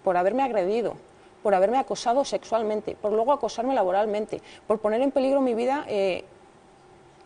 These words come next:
con un incendio que podía, eh, que si se hubieran a-, acertado,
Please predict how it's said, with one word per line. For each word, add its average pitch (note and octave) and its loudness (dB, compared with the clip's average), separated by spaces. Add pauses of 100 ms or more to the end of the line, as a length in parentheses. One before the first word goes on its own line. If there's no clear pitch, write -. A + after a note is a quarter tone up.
(200)
con G#3 2
un A3+ 2
incendio C4+ 0
que C4 0
podía, G3 2
eh, F#3 -2
que F#3 -4
si F3+ -4
se F#3 -6
hubieran A3+ 0
a-, B3 0
acertado, A#3+ 0